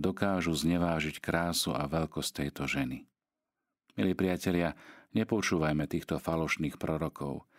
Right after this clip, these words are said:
Držme sa radšej pravdy Evanielia. Držme sa toho, čo hovorí Ježiš, jej syn. Veď on ju najlepšie pozná. Dnes na slávnosť nepoškvrneného počatia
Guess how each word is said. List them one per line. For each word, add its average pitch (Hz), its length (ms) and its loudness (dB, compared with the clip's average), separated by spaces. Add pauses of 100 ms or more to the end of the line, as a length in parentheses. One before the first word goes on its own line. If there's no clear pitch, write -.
(280)
Držme 120 320 4
sa 104 160 2
radšej 107 320 2
pravdy 98 400 2
Evanielia. 92 720 4 (400)
Držme 120 160 6
sa 127 160 2
toho, 110 320 0
čo 110 160 2
hovorí 107 320 2
Ježiš, 92 320 4
jej 90 240 2
syn. 78 480 0 (480)
Veď 101 240 0
on 110 160 4
ju 92 80 4
najlepšie 80 480 0
pozná. 69 560 -4 (640)
Dnes 131 320 4
na 117 80 4
slávnosť 113 560 4
nepoškvrneného 110 800 2
počatia 110 640 2